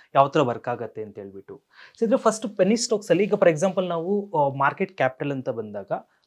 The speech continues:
ಲಾರ್ಜ್ ಕ್ಯಾಪ್, ಆ, ಮಿಡ್ ಕ್ಯಾಪ್ ಮತ್ತೆ ಸ್ಮಾಲ್ ಕ್ಯಾಪ್ ಅಂತ ಈ ತ್ರೀ ಕ್ಯಾಟಗರೀಸ್ ಅಲ್ಲಿ ನಾವು ಡಿವೈಡ್ ಮಾಡ್ತೀವಿ.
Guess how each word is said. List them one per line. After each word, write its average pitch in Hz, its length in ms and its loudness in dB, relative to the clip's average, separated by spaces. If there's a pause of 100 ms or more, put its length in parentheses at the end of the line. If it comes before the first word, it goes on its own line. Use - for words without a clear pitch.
ಲಾರ್ಜ್ 175 380 8
ಕ್ಯಾಪ್, - 580 -4
ಆ, 120 360 2 (260)
ಮಿಡ್ 147 240 2
ಕ್ಯಾಪ್ 190 280 -6
ಮತ್ತೆ 147 160 -10
ಸ್ಮಾಲ್ 127 340 -4
ಕ್ಯಾಪ್ - 280 -10
ಅಂತ 104 260 -14 (360)
ಈ 143 180 0
ತ್ರೀ - 320 0
ಕ್ಯಾಟಗರೀಸ್ 127 540 -4
ಅಲ್ಲಿ 135 120 -6
ನಾವು 120 180 -6
ಡಿವೈಡ್ 117 360 -8
ಮಾಡ್ತೀವಿ. 117 460 -16